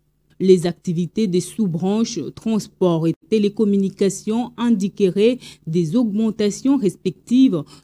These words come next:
de trois virgule quatre pour cent et sept virgule six pour cent, venant de deux virgule sept pour cent et six virgule cinq pour cent.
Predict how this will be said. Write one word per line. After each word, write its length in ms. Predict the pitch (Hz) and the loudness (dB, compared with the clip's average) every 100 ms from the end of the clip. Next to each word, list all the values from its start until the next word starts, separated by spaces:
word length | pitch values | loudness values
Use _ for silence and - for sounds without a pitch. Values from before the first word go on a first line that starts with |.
| - | -4
de 100 | 165 | -4
trois 280 | - - 254 | -4 -6 -4
virgule 420 | 208 180 160 175 | -2 -2 -2 -4
quatre 340 | - 196 - | -4 -6 -4
pour 280 | 175 185 180 | -4 -4 -8
cent 300 | - 202 220 240 - - | -6 -4 -4 -6 -14 -4
et 120 | 170 | -2
sept 280 | - 240 165 | 0 -4 -2
virgule 380 | 202 190 185 196 | -4 -2 -2 -2
six 220 | - 190 | -4 -6
pour 260 | - 170 | -4 -6
cent, 300 | - 208 220 233 - - | -6 -4 -4 -6 -8 -6
venant 480 | 170 185 180 208 196 | 4 6 6 2 2
de 160 | 180 170 - | 2 2 -6
deux 240 | 147 220 | 0 2
virgule 380 | 202 202 175 202 | 2 0 0 -2
sept 260 | 202 202 - | -2 -4 -2
pour 200 | 208 196 | -4 -2
cent 280 | - 220 233 - - | -4 -4 -4 -12 -4
et 120 | 170 | -2
six 320 | 170 - 277 | -2 4 6
virgule 480 | 240 214 196 185 240 | 6 2 0 0 0
cinq 320 | 226 - 185 170 | 0 -4 -4 -4
pour 240 | - 180 | -8 -8
cent. 320 | - 170 151 | -8 -6 -6